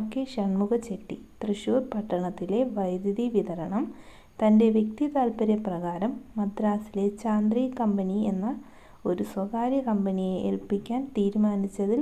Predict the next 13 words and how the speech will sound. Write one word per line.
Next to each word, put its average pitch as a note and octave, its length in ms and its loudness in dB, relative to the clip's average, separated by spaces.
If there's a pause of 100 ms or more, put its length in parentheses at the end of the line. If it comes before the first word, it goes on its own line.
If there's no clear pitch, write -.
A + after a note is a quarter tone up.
(160)
പ്രതിഷേധിക്കാൻ A#3 840 0 (180)
സംഘടിപ്പിച്ചതാണ് G3 1000 0 (200)
ആയിരത്തി G3+ 420 -2 (100)
തൊള്ളായിരത്തി G#3 600 2
മുപ്പത്തി G#3+ 440 -4 (160)
ആറിലെ G3 420 0 (600)
വൈദ്യുതി A3 540 4 (120)
സമരം. G#3 360 2 (880)
ഡോക്ടർ F#3+ 440 -2 (240)
എ - 60 4
ആർ A#3 220 4 (120)
മേനോൻ, E3+ 400 -2 (520)
ഇക്കണ്ട A#3 400 2